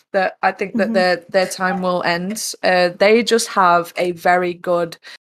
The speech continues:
Speaker 1: academic system when it comes to women's football. Like, women's football is the sport there.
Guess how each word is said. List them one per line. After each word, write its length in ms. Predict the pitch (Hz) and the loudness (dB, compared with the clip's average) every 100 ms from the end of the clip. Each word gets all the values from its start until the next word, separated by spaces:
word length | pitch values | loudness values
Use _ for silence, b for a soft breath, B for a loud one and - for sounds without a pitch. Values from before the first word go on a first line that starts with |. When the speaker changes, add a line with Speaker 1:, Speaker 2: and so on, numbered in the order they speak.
| _ | _
Speaker 1:
academic 480 | - - 185 165 - | -8 -6 -6 -4 -6
system 460 | - 170 - 180 170 | -8 -10 -10 -10 -10
when 100 | 165 | -10
it 140 | 165 | -10
comes 440 | - 170 165 160 - | -12 -12 -12 -14 -12
to 540 | - 175 165 165 165 151 | -6 -4 -4 -4 -6 -6
women's 360 | 170 165 165 | -4 -4 -6
football. 520 | - 175 156 151 156 - B B - | -4 -4 0 0 0 -6 B B 0
Like, 180 | 175 | 0
women's 320 | 180 180 180 - | 2 0 -2 -2
football 480 | 190 - 170 170 - | -2 0 2 2 0
is 320 | 175 165 160 | -4 -4 -4
the 220 | 180 175 | -2 -2
sport 540 | 165 - 165 160 160 - | -4 -2 0 2 0 -4
there. 300 | 165 - 170 | -4 -4 -6